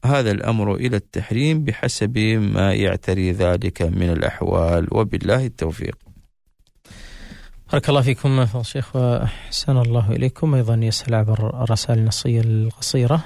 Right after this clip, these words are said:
Speaker 2: عبر الرقم ستة ستة ثمانية ثمانية، يقول: "في حال كنت، آه، أصلي وأنا ألبس العمامة"، أو يقول العصامة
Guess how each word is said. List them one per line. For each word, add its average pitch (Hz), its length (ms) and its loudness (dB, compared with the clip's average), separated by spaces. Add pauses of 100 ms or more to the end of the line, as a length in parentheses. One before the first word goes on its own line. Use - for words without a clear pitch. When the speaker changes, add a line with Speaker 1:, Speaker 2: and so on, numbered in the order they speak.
Speaker 2:
عبر 110 280 2
الرقم 110 460 0
ستة - 300 -4
ستة 131 440 -2 (360)
ثمانية 113 440 4
ثمانية، 113 560 2 (800)
يقول: 143 240 0
"في 123 160 0
حال 135 320 -2
كنت، - 380 -2 (340)
آه، 113 480 2
أصلي 120 480 0
وأنا 113 440 -2
ألبس 113 580 -2 (480)
العمامة"، 110 840 2
أو 110 260 0
يقول 110 300 0
العصامة 107 680 2